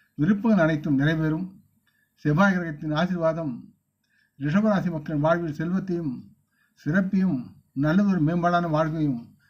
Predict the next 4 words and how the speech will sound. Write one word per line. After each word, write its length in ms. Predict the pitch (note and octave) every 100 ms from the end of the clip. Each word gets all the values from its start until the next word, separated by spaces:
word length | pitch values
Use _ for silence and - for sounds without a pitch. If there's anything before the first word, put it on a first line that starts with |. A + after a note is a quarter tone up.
| _
மேம்படுத்தும் 500 | C3 F3+ F#3+ F#3 F#3 D#3+
என்று 140 | C#3
நம்பலாம். 360 | C3+ D3+ D#3+ F#3 - _ _ _ _ -
ரிஷபராசிக்காரரின் 1000 | C3 G3 F#3 D#3+ D#3 E3+ D#3 C#3+ B2